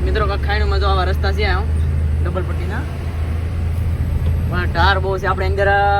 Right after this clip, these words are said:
લગભગ પાંચ સો કે સો કિલોમીટર આવવું પડે. અહીંયા નેટવર્કની બહુ પ્રોબ્લેમ રહે છે. કેમ કે અંદર આવી એટલે નેટવર્ક નથી પકડતું. આ દસ ગિયરવાળી ગાડી ત્રીજા ગિયરમાં ચડાવવી પડે, એટલો ઢાર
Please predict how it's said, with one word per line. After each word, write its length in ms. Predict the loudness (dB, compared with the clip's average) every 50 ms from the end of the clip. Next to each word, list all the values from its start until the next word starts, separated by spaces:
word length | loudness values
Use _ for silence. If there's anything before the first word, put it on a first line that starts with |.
| 0 -2
લગભગ 200 | -4 -4 -4 -2 -2
પાંચ 140 | -2 -2 -2 -2
સો 80 | -2 -2 -2 -4
કે 60 | -6 -4
સો 60 | -4 -4 -4 -4
કિલોમીટર 300 | -6 -6 -6 -4 -2 -2
આવવું 180 | -2 -2 -2 -4
પડે. 160 | -4 -4 -4 -4
અહીંયા 340 | -4 -6 -8 -8 -8 -6
નેટવર્કની 420 | -6 -4 -4 -4 -6 -6 -6 -6 -6
બહુ 60 | -4 -4 -4
પ્રોબ્લેમ 240 | -6 -6 -6 -6 -6 -6
રહે 80 | -6 -6
છે. 140 | -8 -8 -8 -8 -8 -8 -8 -8 -8 -8 -8 -8 -8 -8 -8 -8 -8 -8 -8 -8 -8 -8 -8
કેમ 120 | -8 -6 -6
કે 40 | -6 -4
અંદર 180 | -4 -4 -2 -2
આવી 200 | -2 -2 -2 -4
એટલે 140 | -4 -2 -2 0 0 0 -2 -2 -4 -4 -4
નેટવર્ક 260 | -4 -2 -2 -2 -4
નથી 160 | -4 -4 -4 -4
પકડતું. 360 | -4 -4 -4 -4 -4 -4 -4 -4 -4 -4 -4 -4 -4 -4 -4 -4 -4 -4 -4 -4 -4 -4 -4 -4 -4 -4 -4 -4 -4 -4 -6 -6 -8 -10 -12 -12 -10 -10 -10 -10 -10 -10 -10 -10 -10 -10 -10 -10 -10 -10 -10 -10 -10 -10 -10 -10 -8 -6
આ 80 | -6 -4 -2
દસ 160 | 0 0 0 0
ગિયરવાળી 380 | 0 0 0 0 0 -2 0 0
ગાડી 200 | 0 0 0 0 0
ત્રીજા 280 | 0 0 0 0 0 0
ગિયરમાં 280 | 0 0 0 -2 -2 0
ચડાવવી 320 | 0 0 0 0 -2 -2
પડે, 160 | -2 0 0 0 0 -2 -2 -2 -2 -2 -2 -2 -2 -2 -2 -2 -2 -2 -2
એટલો 180 | -2 0 0 0
ઢાર 200 | 2 0 0